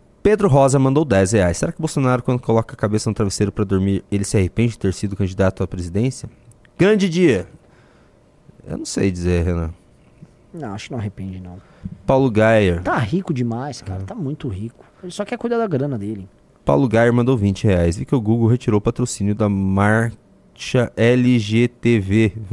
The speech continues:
Speaker 1: por pressões de funcionários. It's
Speaker 2: É,
Speaker 1: happening."
Speaker 2: it's happening, galera. Tá acontecendo. Real, tá acontecendo.
Speaker 1: Ufa.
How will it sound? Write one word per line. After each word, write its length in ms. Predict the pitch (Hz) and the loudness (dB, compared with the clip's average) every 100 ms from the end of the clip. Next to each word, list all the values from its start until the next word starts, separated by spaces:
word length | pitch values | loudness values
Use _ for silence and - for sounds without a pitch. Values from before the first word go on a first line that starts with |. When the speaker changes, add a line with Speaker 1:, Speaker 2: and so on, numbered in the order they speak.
| - | -4
Speaker 1:
por 120 | 123 | -4
pressões 600 | 113 110 - 104 104 107 | 0 -2 -2 0 2 0
de 160 | 110 117 | -2 -6
funcionários. 800 | - 92 123 107 90 90 - - | -6 -4 -2 -2 -2 -2 -6 -8
It's 260 | 92 87 - | -8 -8 -4
Speaker 2:
É, 200 | 120 107 98 | -4 -2 -2
Speaker 1:
happening." 880 | 101 104 85 104 107 107 113 110 | -2 -2 -2 -4 -6 -6 -4 -4
Speaker 2:
it's 220 | 113 - - | -6 -8 -8
happening, 540 | 87 98 - 123 135 | -6 -6 -6 -6 -6
galera. 520 | 139 131 98 76 64 - | -6 -6 -6 -10 -16 -20
Tá 100 | - | -20
acontecendo. 600 | - 87 92 - 202 151 110 _ - | -16 -14 -12 -8 -6 -6 -10 _ -10
Real, 360 | - 190 123 - - | -6 -6 -8 -12 -18
tá 80 | |
acontecendo. 480 | 87 87 - - 127 - _ - - _ - - - _ | -16 -14 -14 -14 -14 -16 _ -20 -20 _ -20 -20 -20 _
Speaker 1:
Ufa. 260 | 247 - - | -4 -2 -4